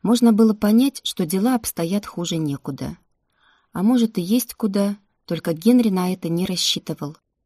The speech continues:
Он ведь так хотел добраться до своих друзей, передохнуть хоть немного,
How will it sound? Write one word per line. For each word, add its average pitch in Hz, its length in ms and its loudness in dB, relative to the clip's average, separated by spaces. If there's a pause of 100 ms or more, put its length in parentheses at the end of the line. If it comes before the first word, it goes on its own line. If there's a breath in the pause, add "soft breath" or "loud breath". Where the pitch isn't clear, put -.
(120)
Он 170 160 -2
ведь 185 240 -6
так 226 200 0
хотел 180 320 -4
добраться 165 480 -4
до 151 140 -4
своих 160 400 -4
друзей, 180 500 -6 (400)
передохнуть 175 560 0
хоть - 200 -4
немного, 196 560 -2